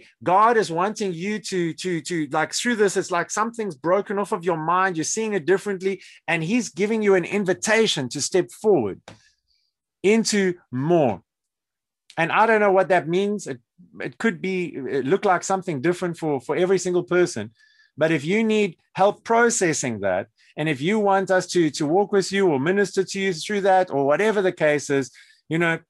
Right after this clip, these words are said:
please just contact myself or Etienne. We're not here to control anyone. So, you know, whenever someone comes with big life decisions or, or, or things like this, we're always guiding you in hearing God's voice for yourself.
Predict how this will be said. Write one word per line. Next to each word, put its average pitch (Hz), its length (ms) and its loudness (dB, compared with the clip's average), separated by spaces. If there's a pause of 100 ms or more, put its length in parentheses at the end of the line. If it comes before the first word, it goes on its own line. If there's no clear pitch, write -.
please 208 320 0
just 156 140 -6
contact 180 440 0
myself 170 440 0
or 135 100 0
Etienne. 156 300 -4
We're 165 100 -2
not 202 240 0
here 185 140 2
to 160 260 -2 (240)
control 170 460 0
anyone. 101 420 -4
So, 151 280 0 (240)
you 170 80 4
know, 180 100 4
whenever 214 340 2
someone 208 340 0
comes 196 280 -2
with 147 200 2
big 180 160 2
life 175 360 2
decisions 175 560 0
or, 139 140 0
or, 139 200 0
or 131 120 0
things 190 320 -4
like 170 220 0
this, 175 220 0 (240)
we're 208 220 4
always 208 420 4
guiding 180 480 2
you 170 180 2
in 139 120 -2
hearing 175 380 2
God's 151 380 0
voice 151 320 -2
for 151 120 -6
yourself. 123 600 0